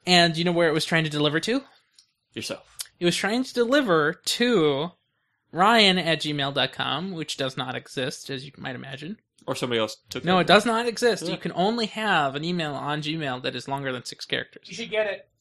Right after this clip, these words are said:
Speaker 1: Or
Speaker 3: right
Speaker 1: six
Speaker 3: now.
Speaker 1: or more. Well, no, I can't, 'cause it's four characters, so it doesn't work.
Speaker 2: Hmm.
Speaker 1: So, I tried. When, when I saw that it was open, it's like, "Oh, I want that," but it turns out.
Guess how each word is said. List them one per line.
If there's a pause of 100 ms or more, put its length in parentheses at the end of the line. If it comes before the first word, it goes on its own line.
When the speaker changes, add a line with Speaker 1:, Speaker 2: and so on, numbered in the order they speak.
(200)
Speaker 1:
Or
Speaker 3:
right
Speaker 1:
six
Speaker 3:
now.
Speaker 1:
or
more. (380)
Well,
no,
I
can't,
'cause
it's
four
characters,
so
it
doesn't
work. (320)
Speaker 2:
Hmm. (360)
Speaker 1:
So, (140)
I
tried. (720)
When,
when
I
saw
that
it
was
open,
it's
like,
"Oh,
I
want
that,"
but
it
turns
out.